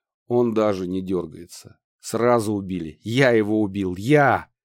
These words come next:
Вдруг у меня страх пропал. Совсем как не было. А капитан уже от полицаев возвращается и мне пальцем: «Восьмой, к нашим!» И я к машине побежал. И с ней приехал, и сам своего немца обыскал,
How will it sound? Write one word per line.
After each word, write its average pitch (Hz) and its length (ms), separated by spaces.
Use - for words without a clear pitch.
Вдруг 135 460
у 131 40
меня 120 240
страх 131 500
пропал. 87 560
Совсем - 580
как - 240
не 151 200
было. - 280
А - 120
капитан 156 480
уже 113 240
от 104 140
полицаев 120 520
возвращается 120 680
и - 200
мне 151 260
пальцем: 90 440
«Восьмой, 135 600
к - 60
нашим!» 135 580
И 107 120
я 117 180
к - 80
машине 110 560
побежал. 95 720
И 113 160
с - 120
ней 123 220
приехал, 90 720
и 120 100
сам 127 320
своего 104 400
немца 107 460
обыскал, 110 540